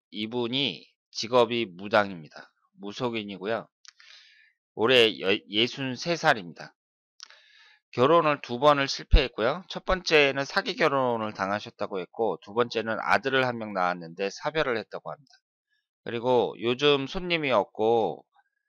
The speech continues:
그 몸이 아파서 여러 가지로 애로점이 많다, 이렇게 말씀을 하셨습니다. 그러면 이분의 사주를 한번 분석해 보도록 하겠습니다. 이분이 을미년 갑신월 신유일 무술시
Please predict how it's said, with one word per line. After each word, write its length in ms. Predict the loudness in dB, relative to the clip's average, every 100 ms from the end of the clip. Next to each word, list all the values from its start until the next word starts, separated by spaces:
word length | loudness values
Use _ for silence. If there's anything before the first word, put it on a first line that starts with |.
| _ _
그 60 | -6
몸이 340 | -2 0 2
아파서 720 | 2 0 2 2 2 -2 -4 -10 _
여러 220 | -2 2 4
가지로 560 | 4 2 -4 0 0 -2
애로점이 520 | -4 -4 -4 -8 -6
많다, 500 | -8 -8 -10 -10 -12 _
이렇게 260 | -18 -12 -10
말씀을 440 | -10 -12 -16 -16
하셨습니다. 560 | -16 -16 -18 -20 _ _ _ _ _ _ -20 -20 -20 -20 _
그러면 540 | -2 0 2 2 0 -6 _ _ -10
이분의 400 | -8 -4 -4 -2
사주를 520 | 0 0 -2 -8 -8
한번 400 | -8 -6 -6 -6 _
분석해 380 | -14 -12 -12 -14
보도록 400 | -14 -14 -14 -12
하겠습니다. 460 | -12 -12 -16 _ _ _ _ _ _ _ _ _ _ _ _ _
이분이 600 | -6 -2 0 0 0 -2 -12 -4
을미년 800 | -2 0 0 0 2 2 2 0
갑신월 720 | -8 -6 -4 -4 0 2 2
신유일 760 | 0 -8 -8 -6 -4 -4 -4 -6
무술시 760 | -8 -10 -8 -6 -6 -8 -10